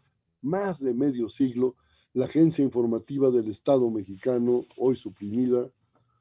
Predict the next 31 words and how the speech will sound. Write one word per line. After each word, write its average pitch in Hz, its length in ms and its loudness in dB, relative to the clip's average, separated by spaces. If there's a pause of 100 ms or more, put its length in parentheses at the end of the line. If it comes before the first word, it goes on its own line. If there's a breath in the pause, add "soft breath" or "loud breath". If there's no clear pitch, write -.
(340)
y 110 60 -10
vaya 147 360 2
que 120 220 0
no 151 460 2 (120)
es 139 240 0
fácil 139 400 0
levantar 110 540 -2
una 120 180 0
agencia 117 320 -2
informativa 101 600 -2
de 110 60 0
este 107 200 -8
tamaño. 82 520 -12 (760)
Desde 156 300 6
luego, 214 440 8
el 165 180 4
presidente 160 540 6
López 170 360 2
Obrador 151 480 4
dijo 151 280 -2
que 120 120 -16
San 120 180 -2
Juana 139 260 2
deberá 123 380 2
probar 120 320 0
sus 113 220 -8
acusaciones, 131 840 -2
yo 113 260 0
también 110 300 -4
lo 107 140 -4
creo, 156 400 4